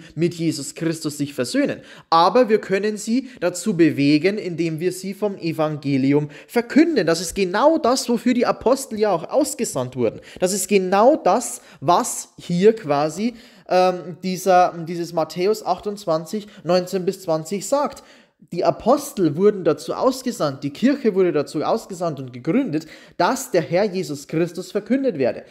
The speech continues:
Dass die Menschen, die Jesus Christus nachfolgen, nichts anderes tun, als das Evangelium unseres Herrn Jesus Christus weiterzutragen. Ja,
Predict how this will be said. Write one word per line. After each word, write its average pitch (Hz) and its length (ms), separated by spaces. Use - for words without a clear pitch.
Dass 214 260
die 247 100
Menschen, 185 800
die 196 100
Jesus 180 360
Christus 185 440
nachfolgen, 180 800
nichts 247 460
anderes 147 560
tun, 202 440
als 175 240
das 165 240
Evangelium 185 920
unseres 247 600
Herrn 208 340
Jesus 202 480
Christus 175 560
weiterzutragen. 151 960
Ja, 156 200